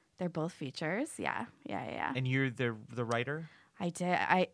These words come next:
Speaker 1: I did write both those movies. Um, Douchebag is partially improvised, so
Speaker 2: Okay.
Speaker 1: there's a lot of writing credits on that movie.
Speaker 2: Yeah, right, right, right, right,
Speaker 1: <laughs> Yeah,
Speaker 2: right.
Speaker 1: yeah.
Speaker 2: Um, and what,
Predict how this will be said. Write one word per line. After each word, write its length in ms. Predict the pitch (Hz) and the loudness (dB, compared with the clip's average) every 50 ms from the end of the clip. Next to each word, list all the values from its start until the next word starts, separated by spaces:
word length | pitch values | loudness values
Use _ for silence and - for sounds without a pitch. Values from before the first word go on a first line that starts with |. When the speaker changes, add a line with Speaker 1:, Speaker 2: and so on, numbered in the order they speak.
| - - | -4 0
Speaker 1:
I 140 | 170 175 | 0 0
did 240 | 165 - 180 175 170 | 2 2 0 0 2
write 160 | 170 156 143 | 0 -2 -2
both 160 | - - 107 - | -2 -6 -6 -6
those 180 | 170 196 - | -6 -2 0
movies. 340 | 202 170 151 156 147 185 196 - | 0 0 0 0 -2 -2 0 2
Um, 340 | 175 180 175 170 165 165 143 - _ - | 2 4 4 4 2 2 0 -4 _ -8
Douchebag 480 | - 214 214 226 - - 262 269 262 262 | -2 0 0 0 2 4 2 2 4 0
is 80 | 240 | -4
partially 380 | - - 220 214 180 - 185 170 - | -4 -4 -4 -4 -4 -6 -8 -6 -2
improvised, 760 | 151 170 - 160 139 85 85 107 113 233 - - - - - - | -2 -2 -2 -2 -2 -2 -2 -2 -2 -6 -10 -12 -16 -16 -12 -10
so 40 | 120 | -8
Speaker 2:
Okay. 140 | 117 - - | -6 -2 0
Speaker 1:
there's 180 | 180 170 175 | 2 2 0
a 60 | 185 170 | 0 -2
lot 200 | 156 95 85 - | -2 -2 -2 -4
of 120 | 214 - | -6 -6
writing 260 | - 123 - 220 226 | -6 -4 -2 -2 -4
credits 360 | - - 214 - 226 226 - | -4 -4 -8 -8 -8 -10 -8
on 100 | - - | -8 -8
that 160 | - - - - | -8 -8 -8 -8
movie. 400 | 98 - 226 214 202 - - 233 | -8 -6 -4 -4 -4 4 4 8
Speaker 2:
Yeah, 220 | 208 180 165 160 | 10 12 12 12
right, 260 | 147 151 143 131 131 127 | 12 12 12 10 10 8
right, 200 | 127 127 123 117 | 6 4 4 4
right, 120 | 120 120 | 4 4
right, 120 | 113 117 - | 4 6 8
Speaker 1:
<laughs> 0 | |
Yeah, 240 | 190 190 247 254 247 - | 10 10 10 10 8 8
Speaker 2:
right. 120 | - 208 - | 6 6 0
Speaker 1:
yeah. 580 | - - 175 131 - 139 143 139 135 131 127 123 | -2 4 4 6 8 10 10 10 10 10 8 6
Speaker 2:
Um, 360 | 123 120 120 123 120 120 117 _ _ _ - - _ _ _ - | 4 2 -2 -4 -6 -6 -8 _ _ _ -12 -12 _ _ _ 0
and 200 | 147 156 147 135 | 2 2 2 4
what, 200 | 131 175 - - | 4 4 2 2